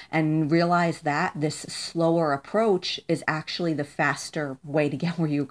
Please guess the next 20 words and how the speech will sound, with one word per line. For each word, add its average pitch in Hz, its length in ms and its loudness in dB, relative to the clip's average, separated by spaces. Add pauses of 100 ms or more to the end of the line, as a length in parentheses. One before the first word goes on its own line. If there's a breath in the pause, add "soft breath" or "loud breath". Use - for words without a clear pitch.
looking 147 480 -2
to 139 120 -6
go. 135 480 -2 (260 loud breath)
And 240 300 6
like 151 200 0
I 151 40 -2
said 151 220 -4
before, 160 400 -4 (240 loud breath)
it 175 160 0
gets 160 320 -2
you 214 80 2
what 165 240 -2
you 160 120 0
want 151 600 -2 (200)
immediately, 170 880 2 (160)
which 147 240 -2
is 147 160 0
to 165 80 -6
feel 185 260 -2
better. - 380 -4